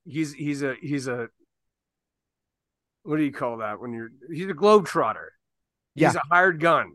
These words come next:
Speaker 1: So him hearing "Faking and banging," that probably for him specifically feels really good for him, you know,
Speaker 2: It's
Speaker 1: someone
Speaker 2: gotta.
Speaker 1: notices
Speaker 2: It's
Speaker 1: him.
Speaker 2: gotta because, like, you know, you look at the Brood and him, he was the,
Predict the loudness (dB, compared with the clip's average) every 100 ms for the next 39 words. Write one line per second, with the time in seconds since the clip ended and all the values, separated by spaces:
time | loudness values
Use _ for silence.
0 | -10 0 0 0 -6 4 6 6 0 -8
1 | -8 0 2 2 0 2 2 0 0 4
2 | 4 4 2 -2 -6 _ _ _ _ _
3 | _ -8 -4 0 2 2 -2 _ 0 2
4 | 2 4 4 4 2 -8 -14 -8 -6 -6
5 | -8 -10 -10 -6 -6 -6 -4 -2 -2 -4
6 | -6 -8 -10 _ -10 -6 -4 -4 -4 -2
7 | -2 -2 -2 -2 2 4 6 4 -2 -2
8 | -2 -2 2 4 4 4 0 -2 -2 0
9 | 2 2 0 -8 _ _ _ -4 2 4
10 | 4 4 2 0 -6 -6 -2 2 4 4
11 | 2 0 -6 _ _ 0 2 2 0 0
12 | 2 2 2 -2 -6 _ _ _ -8 -2
13 | 0 0 0 -2 -4